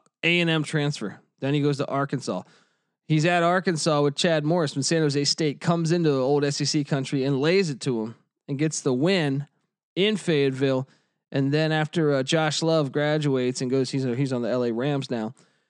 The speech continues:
Uh, Starkel, you know, Chad, uh, Chad Morris goes to Auburn, so Starkel's kinda out to dry.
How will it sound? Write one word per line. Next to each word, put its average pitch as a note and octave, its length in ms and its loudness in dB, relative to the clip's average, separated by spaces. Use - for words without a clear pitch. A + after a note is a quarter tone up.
Uh, G3+ 720 2
Starkel, A3+ 720 2
you G#3+ 80 2
know, E3+ 280 2
Chad, F#3+ 360 0
uh, D3 120 -4
Chad F#3 280 0
Morris F#3 280 2
goes F#3 180 2
to E3+ 100 0
Auburn, F3 360 0
so E3 80 0
Starkel's F3 400 0
kinda E3 180 0
out E3 200 0
to E3 40 -6
dry. D#3+ 540 0